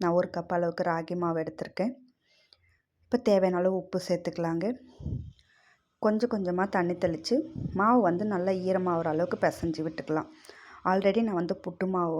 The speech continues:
வந்து எப்படி பிசைறது, அஹ், புட்டு எப்படி அவிக்கிறதுன்ற பத்தி நிறைய வீடியோ போட்டிருக்கிறேங்க. கொஞ்சம் கொஞ்சமா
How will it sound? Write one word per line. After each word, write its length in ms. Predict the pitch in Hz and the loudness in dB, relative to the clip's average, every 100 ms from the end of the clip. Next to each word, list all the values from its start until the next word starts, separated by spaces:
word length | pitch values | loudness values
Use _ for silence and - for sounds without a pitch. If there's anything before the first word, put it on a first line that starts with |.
| - | -2
வந்து 220 | 165 220 233 | 0 4 4
எப்படி 180 | 180 185 - | 4 2 -2
பிசைறது, 580 | 160 - 170 170 160 226 277 - - 180 | -4 2 2 2 4 2 2 -10 -4 0
அஹ், 160 | 180 175 | 0 -2
புட்டு 180 | 185 - | -2 -2
எப்படி 160 | 180 185 165 | 2 4 4
அவிக்கிறதுன்ற 680 | 165 180 175 175 175 170 175 | 2 0 2 2 2 0 0
பத்தி 200 | 165 - 208 | -2 0 0
நிறைய 280 | 170 160 170 170 | 0 0 0 0
வீடியோ 180 | 175 175 | -2 -2
போட்டிருக்கிறேங்க. 580 | 160 160 156 165 156 185 285 - _ _ _ _ _ _ _ _ _ - | -6 -8 -6 -2 2 2 0 -8 _ _ _ _ _ _ _ _ _ -2
கொஞ்சம் 200 | 196 196 | -2 2
கொஞ்சமா 260 | 196 185 | 0 0